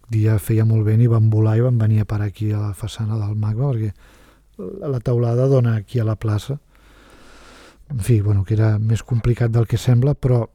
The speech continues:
en el fons, mentre l'obra es feia, jo podia fer una altra cosa, no? Ho deixava allà i en una setmana, doncs,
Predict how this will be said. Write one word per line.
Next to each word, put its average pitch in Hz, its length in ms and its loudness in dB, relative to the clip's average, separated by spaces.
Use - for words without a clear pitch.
en 123 160 6
el 117 80 2
fons, 135 240 2
mentre 147 360 0
l'obra 127 280 4
es 120 120 -2
feia, 135 280 2
jo 120 300 -2
podia 110 320 -4
fer 110 120 -8
una 101 120 -4
altra 101 140 -10
cosa, 95 340 -8
no? 123 160 -10
Ho - 460 -18
deixava 104 400 -10
allà 139 240 -4
i 107 160 -4
en 104 120 0
una 107 160 2
setmana, 110 480 2
doncs, 98 280 0